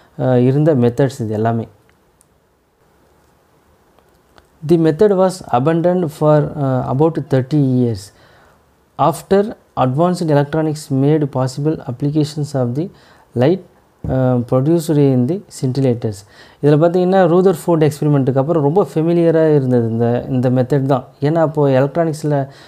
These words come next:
அட்வான்ஸ்டு டெக்னிக் எதுவுமே இல்ல. இருந்தாலும் அந்த ஆர்டினரி மைக்ரோஸ்கோப் வச்சு, அஹ், டிடெக்ட் பண்றதையே வந்துட்டு ரொம்ப ஃபெமிலியரான ஒரு மெத்தடா இருந்தது அப்போ. அதுக்கப்புறம், அஹ், எலக்ட்ரானிக்ஸ்ல வந்து அட்வான்ஸ்டு டெக்னிக் வந்ததுக்கு அப்புறமா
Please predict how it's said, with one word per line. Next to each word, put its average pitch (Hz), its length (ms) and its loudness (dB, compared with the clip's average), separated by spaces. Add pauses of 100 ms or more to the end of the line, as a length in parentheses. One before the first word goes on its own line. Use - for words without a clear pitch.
(140)
அட்வான்ஸ்டு 151 480 -2
டெக்னிக் 139 400 -2
எதுவுமே 139 420 2
இல்ல. 127 240 -2 (440)
இருந்தாலும் 165 500 2
அந்த 147 280 2
ஆர்டினரி 151 380 2
மைக்ரோஸ்கோப் 151 600 -2
வச்சு, 147 300 -2 (500)
அஹ், 123 600 2 (160)
டிடெக்ட் 156 340 0
பண்றதையே 147 540 2
வந்துட்டு 160 360 0 (460)
ரொம்ப 147 280 0
ஃபெமிலியரான 151 640 0
ஒரு 135 180 2 (120)
மெத்தடா 127 400 0
இருந்தது 117 300 -2
அப்போ. 104 240 -6 (400)
அதுக்கப்புறம், 160 480 2 (320)
அஹ், 135 220 -2
எலக்ட்ரானிக்ஸ்ல 160 580 0
வந்து 156 240 0
அட்வான்ஸ்டு 151 460 0
டெக்னிக் 139 400 -4
வந்ததுக்கு 127 440 -2
அப்புறமா 123 460 0